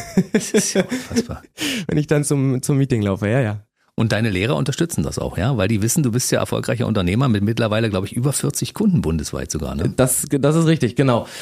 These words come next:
Speaker 1: Das ist, äh, natürlich für die Lehrer auch spannend, ne? Sowas hat man ja nicht so oft. Aber ich muss sagen, dass da wirklich auch Verständnis entgegenkommt. Das ist echt, das ist echt cool, das funktioniert schon.
Speaker 2: Bist du jetzt als Streber verschrien bei den
Speaker 1: Nein.
Speaker 2: Mitschülern?
Speaker 1: Nein, absolut nicht. Also,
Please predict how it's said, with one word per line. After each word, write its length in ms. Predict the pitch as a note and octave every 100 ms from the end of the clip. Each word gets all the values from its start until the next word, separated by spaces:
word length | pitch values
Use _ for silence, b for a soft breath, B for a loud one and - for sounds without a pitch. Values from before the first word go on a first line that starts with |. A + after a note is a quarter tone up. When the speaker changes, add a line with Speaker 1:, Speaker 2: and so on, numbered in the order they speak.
| B B
Speaker 1:
Das 300 | - - B2
ist, 320 | A#2+ C#3+ - -
äh, 320 | B2+ B2 A2+
natürlich 460 | B2 B2 - C#3 -
für 80 |
die 80 | A#2+
Lehrer 300 | A2+ A#2 G#2
auch 120 | -
spannend, 320 | A#2 - F#2 F#2
ne? 80 |
Sowas 300 | G#2+ G2+ G2+
hat 100 | G#2+
man 160 | A#2+ G#2+
ja 160 | G#2 G2
nicht 220 | G2 -
so 320 | G2 A2+ -
oft. 260 | A2 - - B B A#2 -
Aber 140 | G#2+
ich 60 | A#2
muss 160 | C3+
sagen, 480 | - A#2+ C3 G2 D#2
dass 240 | A2+ G#2+ -
da 400 | G#2+ B2+ C3 B2
wirklich 260 | B2+ B2+
auch 140 | A#2+ A2+
Verständnis 560 | A2+ - A2+ A#2+ A2+
entgegenkommt. 480 | - G2 F#2+ F#2 F#2+
Das 80 | A#2+
ist 140 | D3+
echt, 300 | C3+ B2+ -
das 120 | A#2
ist 80 | C3+
echt 260 | C#3 A#2+ -
cool, 100 | C3
das 120 | G#2
funktioniert 420 | A2+ A2+ G#2+ A2
schon. 240 | - E2+ G2+ _ _
Speaker 2:
Bist 200 | - -
du 40 | -
jetzt 220 | - -
als 180 | G#2+ -
Streber 520 | - - D#2+ A2+ E3
verschrien 680 | - - B2 - A#2+ E3 F#3
bei 120 | B2
den 100 | A2+
Speaker 1:
Nein. 180 | F#2+ F#2
Speaker 2:
Mitschülern? 560 | A#2+ - F3 A3 B3
Speaker 1:
Nein, 260 | A#3 F#2 F#2
absolut 380 | - - G#2 F#2+
nicht. 240 | F2+ F#2+
Also, 180 | G#2+ A#2